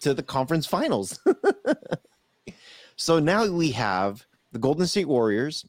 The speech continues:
versus the Dallas Mavericks, which a lot of people are saying, like, "Oh, the Warriors are gonna sweep the Mavericks." It's like, no, they're not. Mavericks look really good. They have a good chance of winning this year. And then you have the Boston Celtics versus the Miami Heat, which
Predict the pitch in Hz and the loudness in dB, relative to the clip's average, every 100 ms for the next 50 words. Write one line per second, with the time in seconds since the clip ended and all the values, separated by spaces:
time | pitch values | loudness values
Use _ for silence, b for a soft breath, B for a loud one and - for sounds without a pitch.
0 | _ _ 101 110 - 107 101 95 95 143 | _ _ -4 -2 -2 -4 -6 -2 -2 0
1 | 151 175 95 123 - - - _ _ _ | 0 0 0 -2 -6 -12 -14 _ _ _
2 | _ _ _ _ - 131 135 131 143 165 | _ _ _ _ -2 -2 0 2 2 2
3 | 147 139 160 147 113 - 156 135 113 135 | 0 2 0 2 0 0 2 2 4 4
4 | 147 123 123 101 - 139 139 - 101 107 | 4 2 -2 -4 -4 -2 -2 -2 -2 -2
5 | 113 135 175 - 104 104 92 87 92 143 | -2 0 -2 -4 -10 -8 -6 -4 0 2
6 | 131 95 98 - _ 95 110 117 120 131 | 2 -2 -6 -12 _ -20 -6 -2 0 0
7 | 143 123 - 110 98 85 - _ _ _ | -2 -4 -4 0 0 -4 -14 _ _ _
8 | _ _ 85 90 117 160 127 101 120 104 | _ _ _ -2 2 4 2 2 2 2
9 | 85 98 156 170 104 123 127 135 120 95 | 0 0 2 0 0 0 0 -2 -2 -2
10 | 95 107 98 85 - 76 - _ _ _ | -2 0 -2 -6 -8 -12 -12 _ _ _
11 | B B B _ _ 117 120 123 127 110 | B B B _ _ -2 0 2 0 0
12 | 123 120 117 107 92 120 127 - 98 - | 0 0 0 -2 0 0 0 -2 -6 0
13 | 190 190 120 - 110 107 101 95 98 113 | 0 2 -4 -2 -4 -2 -4 -2 0 0
14 | 104 87 190 208 - 117 117 107 - - | -2 -4 -4 -4 -4 0 0 0 -6 -8